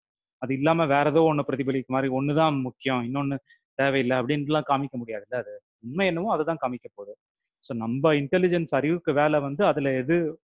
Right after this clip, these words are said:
ஓகே, இது ரெண்டுத்துல என்ன எடுத்துக்கலாம், இப்படி எண்ணங்கள் வந்துட்டே தான் இருக்கும், அதுல எது எடுத்துக்கலாம் அப்படின்றது தான் அறிவுக்கு அங்க, அதுக்கு தான் வேலை. So, அதை வச்சு நீங்க வெளியில செயலை செயல்பட்டுக்கலாம், அவ்வளவுனே தவிர அதை தாட்டை கொஸ்டின் பண்ண முடியாது. இப்படி வரக்கூடாது, அப்படி வரணும் அப்படின்னா நம்ம சொல்லவே முடியாதுல்ல.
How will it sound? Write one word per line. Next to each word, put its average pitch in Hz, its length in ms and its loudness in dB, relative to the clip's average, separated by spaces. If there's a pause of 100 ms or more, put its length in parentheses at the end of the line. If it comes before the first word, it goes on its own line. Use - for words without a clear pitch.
(400)
ஓகே, 135 360 -2
இது 110 140 -6
ரெண்டுத்துல 165 380 0
என்ன 147 220 2
எடுத்துக்கலாம், 120 500 -4 (360)
இப்படி 127 200 -6
எண்ணங்கள் 170 400 0
வந்துட்டே 151 360 2
தான் 151 140 2
இருக்கும், 120 240 -6
அதுல 139 240 -2
எது 160 200 2
எடுத்துக்கலாம் 139 500 2
அப்படின்றது 143 420 -4
தான் 175 140 0
அறிவுக்கு 139 400 -6 (320)
அங்க, 113 240 -12
அதுக்கு 113 220 -10
தான் 139 180 -6
வேலை. 107 220 -6 (120)
So, - 140 -16
அதை 110 140 -6
வச்சு 127 240 -6
நீங்க 185 140 -2
வெளியில 139 260 0
செயலை 123 360 -2 (220)
செயல்பட்டுக்கலாம், 110 640 -10 (560)
அவ்வளவுனே 135 340 -6
தவிர 147 260 -4
அதை 117 180 -6 (220)
தாட்டை 156 360 0
கொஸ்டின் 156 360 -8
பண்ண 127 120 -6
முடியாது. 107 240 -12
இப்படி 104 200 -18
வரக்கூடாது, 117 440 -12
அப்படி 110 220 -14
வரணும் 113 320 -16
அப்படின்னா 117 320 -20 (760)
நம்ம 110 240 -12
சொல்லவே 117 300 -8
முடியாதுல்ல. 101 420 -16